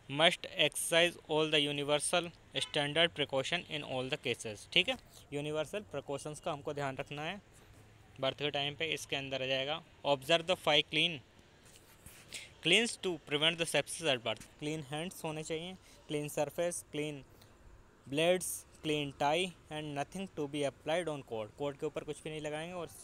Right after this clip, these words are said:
ये सारे क्लीन्स का हम ध्यान रखेंगे। इसके बाद care soon after the delivery of the baby, Just डिलीवरी के बाद में हम कौन सी केयर प्रोवाइड करवाएंगे, जैसे it should be placed on a tray covered with clean dry linen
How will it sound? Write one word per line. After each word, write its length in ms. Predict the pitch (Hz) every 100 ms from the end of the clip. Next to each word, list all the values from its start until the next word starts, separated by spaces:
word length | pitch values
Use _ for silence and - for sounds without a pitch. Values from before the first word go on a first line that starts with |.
| 147
ये 60 |
सारे 260 | 139 139 135
क्लीन्स 280 | 139 139 -
का 100 | 139
हम 100 | 123
ध्यान 200 | 127 113
रखेंगे। 360 | 123 135 143 - - - - - 147
इसके 280 | 131 - 139
बाद 320 | 143 139 - - - - - - - - - - - -
care 240 | 165 175 180 196
soon 240 | 180 170
after 260 | 156 170 160
the 100 | 170 160
delivery 360 | 160 156 165 156
of 140 | 147
the 100 | 139
baby, 240 | 123 110 117 - - - - - -
Just 260 | 131 165 180
डिलीवरी 320 | 160 156 160
के 60 | 156
बाद 240 | 151 151 160
में 100 | 160
हम 160 | 170 180
कौन 140 | 160 143
सी 140 | 143
केयर 140 | 139 -
प्रोवाइड 280 | 135 123 117
करवाएंगे, 340 | 117 113 117
जैसे 260 | 123 - 143 -
it 160 | 165
should 340 | - - 151 147
be 80 | 160 -
placed 320 | 151 156 - 123 - - - - - - 151
on 160 | 165 151
a 80 |
tray 260 | - 151 170 180 - - - - 156
covered 320 | 147 156 151
with 200 | 151 -
clean 320 | 151 143 151 139
dry 180 | 143 143
linen 460 | 135 147 156 170